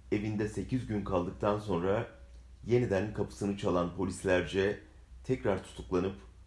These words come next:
aynı hücreye geri götürülmüştü. Silivri'de yazdığı denemelerden oluşan Dünyayı Bir Daha Görmeyeceğim, Türkiye'de yayınlanmamış ama Amazon editörleri tarafından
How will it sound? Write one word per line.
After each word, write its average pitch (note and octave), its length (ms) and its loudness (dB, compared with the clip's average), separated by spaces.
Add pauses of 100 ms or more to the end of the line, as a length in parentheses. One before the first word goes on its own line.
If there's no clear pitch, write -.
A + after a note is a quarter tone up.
(220)
aynı G#2 220 4
hücreye F2+ 400 0
geri F2 220 -2
götürülmüştü. E2 680 -4 (1900)
Silivri'de B2 500 4
yazdığı G#2+ 440 4
denemelerden G#2 600 4
oluşan A#2+ 500 2 (300)
Dünyayı A2+ 480 4
Bir G#2+ 180 0
Daha G#2+ 180 4
Görmeyeceğim, G2+ 720 2 (640)
Türkiye'de A#2+ 400 2
yayınlanmamış G2 960 2 (260)
ama F#2 380 2 (320)
Amazon G#2 440 2
editörleri E2+ 640 -2
tarafından F2 540 2